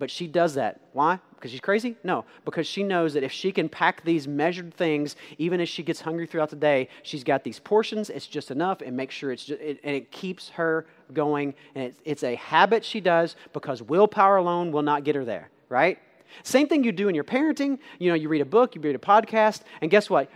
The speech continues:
Your willpower says, "I don't want my child, when they get to be twelve, they're not gonna do this blank."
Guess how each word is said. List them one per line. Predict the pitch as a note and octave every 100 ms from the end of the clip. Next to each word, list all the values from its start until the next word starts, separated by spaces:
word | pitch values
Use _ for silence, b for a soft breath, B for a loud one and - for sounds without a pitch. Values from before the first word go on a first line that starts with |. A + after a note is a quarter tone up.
| -
Your | G#3+
willpower | G#3+ B3+ B3+ G3 F3+
says, | - F3 E3+ - B
"I | - G3
don't | F3+ G3+ F3
want | F#3+
my | F#3+ F3+
child, | - F3 F#3 G3 B
when | C#3+
they | C#3+ G3+
get | G3+
to | F3
be | D#3+
twelve, | E3+ F3+ F3 C#3+
they're | D#3+
not | G#3+ B2+
gonna | D3+
do | C3 C#3+ B2+
this | B2+ D#3 D#3
blank." | A#2 B2+ C#3 -